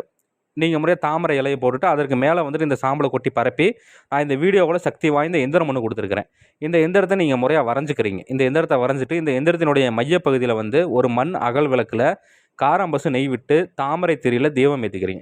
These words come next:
தீபம் ஏத்திக்கிட்டு நீங்க முறையா அதற்கு உண்டான படையலெல்லாம் வச்சிடணும். அந்த படையல்ல கம்பல்சரி ஸ்வீட் அதிகமா இருக்கணும். சரிங்களா? ஸ்வீட் வந்து அதிகமா இருக்கிற மாதிரி நீங்க பார்த்துக்கணும்.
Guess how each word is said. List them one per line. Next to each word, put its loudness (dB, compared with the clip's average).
தீபம் 0
ஏத்திக்கிட்டு -2
நீங்க 0
முறையா 2
அதற்கு -2
உண்டான -2
படையலெல்லாம் 0
வச்சிடணும். -2
அந்த -2
படையல்ல 0
கம்பல்சரி 0
ஸ்வீட் -2
அதிகமா 2
இருக்கணும். -6
சரிங்களா? 0
ஸ்வீட் -4
வந்து -2
அதிகமா 0
இருக்கிற -4
மாதிரி -2
நீங்க -2
பார்த்துக்கணும். -2